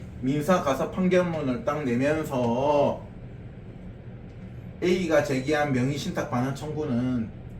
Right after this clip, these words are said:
되지도 않는 주장이니까 다 기각시켜 주십시오."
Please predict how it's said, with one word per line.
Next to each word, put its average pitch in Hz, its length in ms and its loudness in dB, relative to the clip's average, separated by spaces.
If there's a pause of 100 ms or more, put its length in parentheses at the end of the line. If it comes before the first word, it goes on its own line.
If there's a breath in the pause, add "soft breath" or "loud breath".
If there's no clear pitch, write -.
(680)
되지도 165 300 0
않는 139 240 0
주장이니까 143 800 0
다 - 180 -4
기각시켜 117 540 -6
주십시오." - 440 -10